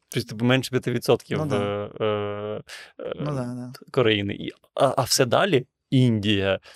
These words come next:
Speaker 1: типу, Іран, е, Е, і от всі ці
Speaker 2: Мгм.
Speaker 1: країни — це все Азія. А чомусь у людей, е, відчуття, що Азія — це тільки Китай і Японія.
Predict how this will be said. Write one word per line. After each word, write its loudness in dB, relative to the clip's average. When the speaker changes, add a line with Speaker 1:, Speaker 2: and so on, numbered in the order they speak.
Speaker 1:
типу, -6
Іран, 0
е, -4
Е, 0
і -10
от -14
всі 0
ці -2
Speaker 2:
Мгм. -2
Speaker 1:
країни — 2
це -2
все 2
Азія. 0
А 2
чомусь -4
у -2
людей, 0
е, 2
відчуття, 0
що -2
Азія — 2
це -4
тільки 2
Китай 2
і 0
Японія. -2